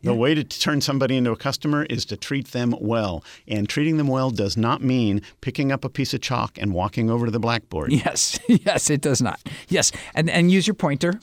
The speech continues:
Speaker 2: And,
Speaker 1: <laughs> And your
Speaker 2: yes.
Speaker 1: pointer.
Speaker 2: Yeah, sit 'em down.
Speaker 1: That's right.
Speaker 2: Yeah,
Speaker 1: And at the end,
Speaker 2: po-
Speaker 1: you can give 'em a quiz.
Speaker 2: Yes, yes. And so, so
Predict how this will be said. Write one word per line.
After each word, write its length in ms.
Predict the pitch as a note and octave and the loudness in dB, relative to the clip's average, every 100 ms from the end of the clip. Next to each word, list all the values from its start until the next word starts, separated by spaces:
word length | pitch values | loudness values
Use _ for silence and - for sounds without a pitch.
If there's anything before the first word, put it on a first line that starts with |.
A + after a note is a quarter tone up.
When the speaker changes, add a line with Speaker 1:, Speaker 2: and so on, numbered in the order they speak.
| - - C#3 | -2 0 2
Speaker 2:
And, 300 | C#3 D3+ C#3 | 2 0 0
Speaker 1:
<laughs> 40 | |
And 200 | B3+ F3+ | 2 4
your 80 | F#3+ | 2
Speaker 2:
yes. 40 | - | 2
Speaker 1:
pointer. 300 | E3 C#3+ - | 2 2 0
Speaker 2:
Yeah, 120 | C#3+ | -2
sit 200 | - F#3+ | 0 2
'em 60 | G#3 | 4
down. 200 | E3+ D#3 | 4 2
Speaker 1:
That's 120 | E3 | 4
right. 220 | D3 A2 - - | 2 2 -4 -8
Speaker 2:
Yeah, 120 | C#3 C#3 | -2 2
Speaker 1:
And 80 | C3 | 2
at 60 | |
the 80 | C3+ | 2
end, 100 | D#3 | 2
Speaker 2:
po- 40 | C3 | 4
Speaker 1:
you 60 | |
can 80 | A#2 | 4
give 100 | A#2+ | 4
'em 40 | A2 | 2
a 60 | |
quiz. 520 | - E3 G3 F#2 - | 0 2 2 2 0
Speaker 2:
Yes, 480 | A#2 B2+ - - - - - | 0 0 2 0 -2 -10 -14
yes. 160 | D#3+ - - - - | -12 -12 -16 -20 -8
And 160 | - B2 | -4 0
so, 220 | F3 D3+ | 2 2
so 240 | B2+ F3+ | 0 0